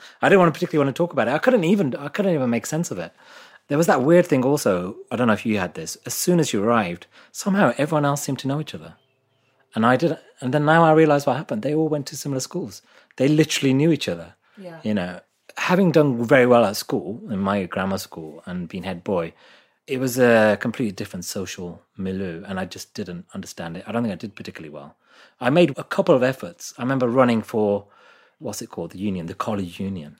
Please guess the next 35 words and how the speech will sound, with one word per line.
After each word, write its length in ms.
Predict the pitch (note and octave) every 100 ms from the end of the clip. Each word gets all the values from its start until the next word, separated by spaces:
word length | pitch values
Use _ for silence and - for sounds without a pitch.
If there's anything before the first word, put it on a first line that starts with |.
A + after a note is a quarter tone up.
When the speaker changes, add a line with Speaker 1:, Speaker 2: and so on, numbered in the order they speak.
| _
Speaker 2:
Yeah. 260 | G3+ E3+ D#3+ -
Speaker 1:
I 60 |
think 140 | G#3 A#2
I 40 |
came 140 | - G3
Speaker 2:
J 140 | F#3+
C 160 | F#3 F#3+
R. 180 | E3
Speaker 1:
la-, 60 | D#3
yeah, 220 | C3 F#2+
and 100 | E2
I 40 | G2
wrote 180 | G#2 G2+
a, 160 | C3+
I 140 | G#2 G2
ran 180 | G2+
a 80 | F2+
joke 380 | E2+ - F2 -
campaign 380 | F#2 F2 F2 E2+
and 80 | E2+
came 200 | F2+ F2
last. 360 | E2 F2 - _ - - - - _
And 460 | A2+ G#2 G2+ G2+ G2+
I 220 | A2 G#2
ran 340 | G2+ G#2+ G#2 G#2 _
for 720 | - G2+ G2 G2 G2 G2 G2
varsity 540 | F#2 A2+ G#2+ - - F2+
editorship. 540 | E2+ - - F#2 - _ _ B2
I 40 |
mean, 120 | B2
I 80 | A#2+
was 120 | A#2+
a 40 | A#2
music 280 | A#2 G#2+ G2
editor, 420 | F2 - E2